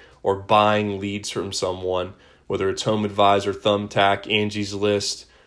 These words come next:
or a lead, another lead generation site. You can definitely get the calls from there, um, but it's even better when, when you're not paying hardly anything for that.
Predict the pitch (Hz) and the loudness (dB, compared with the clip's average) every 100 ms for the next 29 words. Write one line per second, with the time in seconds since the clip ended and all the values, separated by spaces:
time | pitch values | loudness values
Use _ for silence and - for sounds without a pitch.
0 | _ 101 98 98 - 101 107 104 104 104 | _ 0 2 2 0 0 -2 -4 -4 0
1 | 104 98 104 104 98 101 98 101 101 98 | 0 -2 -2 -2 0 0 2 0 0 -4
2 | 92 104 98 101 - - _ - - 143 | -2 2 2 2 -4 -20 _ -20 -6 -4
3 | 147 147 127 135 147 156 110 135 135 127 | -2 2 4 4 2 -2 2 0 0 -2
4 | - 120 117 - - 120 135 98 76 - | 4 6 6 2 2 2 2 0 -2 -6
5 | - - - - _ 98 95 95 92 98 | -12 -20 -20 -20 _ -2 0 0 -2 -6
6 | - _ _ _ _ _ _ _ 113 110 | -12 _ _ _ _ _ _ _ 4 4
7 | - 117 135 151 139 117 123 123 113 107 | 2 -2 0 0 0 2 4 4 2 -2
8 | - - _ 113 110 104 110 110 110 110 | -8 -20 _ -4 -4 -4 -4 -2 2 2
9 | 110 - 113 107 107 - - - 117 104 | 0 -2 -2 -2 -4 -10 -6 0 0 0
10 | 104 113 113 110 - 101 - 107 101 95 | -6 -4 -4 -4 -4 -6 -2 2 2 0
11 | 90 | -4